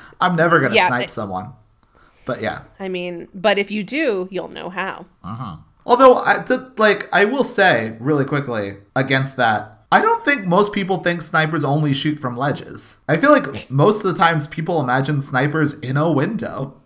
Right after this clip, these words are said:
Speaker 1: Like, it's not, I don't think, like, that's a thing of,
Speaker 2: I
Speaker 1: like
Speaker 2: mean, un-, until, uh, until we have more than anecdotal evidence, I think that we're gonna have to table that and just allow them this practical tip for now.
Speaker 1: I'll, I'll allow them that.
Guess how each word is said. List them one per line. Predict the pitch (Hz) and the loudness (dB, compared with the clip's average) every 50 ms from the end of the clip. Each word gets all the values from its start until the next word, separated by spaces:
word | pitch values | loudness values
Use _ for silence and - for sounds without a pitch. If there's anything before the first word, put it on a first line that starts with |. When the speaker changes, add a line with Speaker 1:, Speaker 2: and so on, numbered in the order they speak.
| _ _ - | _ _ -6
Speaker 1:
Like, | - 135 135 131 127 123 - - - - | -4 -2 0 0 -2 -4 -6 -12 -8 -8
it's | 135 139 - - | -8 -8 -2 2
not, | 170 165 156 - - - - | 2 2 2 2 -2 -2 0
I | 139 | 0
don't | 156 170 170 - | 0 0 -2 -2
think, | - 160 151 151 - | -2 -2 -2 -2 -2
like, | 143 135 127 120 107 - | -2 0 0 0 -2 -4
that's | 135 131 131 - | -4 -4 -4 -6
a | 127 | -10
thing | 110 - 131 127 123 123 | -8 -4 -4 -4 -2 -4
of, | 120 110 - | -6 -6 -4
Speaker 2:
I | - | -2
Speaker 1:
like | 110 | 0
Speaker 2:
mean, | 214 214 214 208 202 | 0 0 0 -2 -4
un-, | - 220 220 220 226 - | -6 -6 -6 -6 -6 -2
until, | - 233 240 240 226 - - 269 269 269 269 277 262 - | 0 0 0 0 -4 2 4 4 6 6 4 2 0 0
uh, | - 220 220 220 | -2 -2 0 0
until | 220 214 220 214 - 269 | 0 -4 -4 -2 -4 -4
we | 254 262 277 | -4 -2 -2
have | 262 226 208 208 | 0 0 -2 -2
more | 214 202 196 190 | -4 -4 -4 -4
than | 185 180 | -4 -4
anecdotal | 170 170 180 175 175 175 180 170 170 160 - | -4 -2 -4 -4 -4 -4 -4 -4 -4 -4 -4
evidence, | 170 170 175 165 170 160 170 175 - - | -4 -6 -6 -8 -10 -10 -12 -14 -12 -10
I | 180 190 | -10 -8
think | 185 180 170 170 | -8 -10 -10 -10
that | - - | -10 -10
we're | 175 170 | -10 -10
gonna | 165 165 165 | -10 -10 -8
have | 165 170 160 165 | -8 -10 -10 -10
to | - 160 | -14 -12
table | - 170 165 160 160 165 165 | -8 -6 -6 -6 -6 -6 -6
that | 170 170 160 156 - | -4 -2 -2 -4 -4
and | 175 170 175 | -8 -10 -8
just | 170 170 170 - | -8 -8 -8 -6
allow | - 180 175 170 165 160 170 170 | -6 -4 -4 -2 -2 0 -2 -2
them | 165 170 170 170 170 165 | -2 -6 -8 -8 -8 -10
this | 180 202 185 185 | -10 -12 -12 -12
practical | - - 185 165 170 - - 156 - 160 - | -10 -8 -6 -6 -6 -8 -12 -12 -12 -14 -12
tip | - - 160 - - | -10 -10 -12 -12 -14
for | _ - - | _ -20 -16
now. | - 143 165 165 175 - - | -14 -14 -14 -14 -14 -12 -2
Speaker 1:
I'll, | - 190 170 160 - - | 2 4 4 4 4 2
I'll | 175 165 156 147 143 | 2 4 4 4 2
allow | 131 104 90 80 | 0 -2 -4 -6
them | 73 69 69 | -10 -14 -16
that. | - - - | -18 -20 -20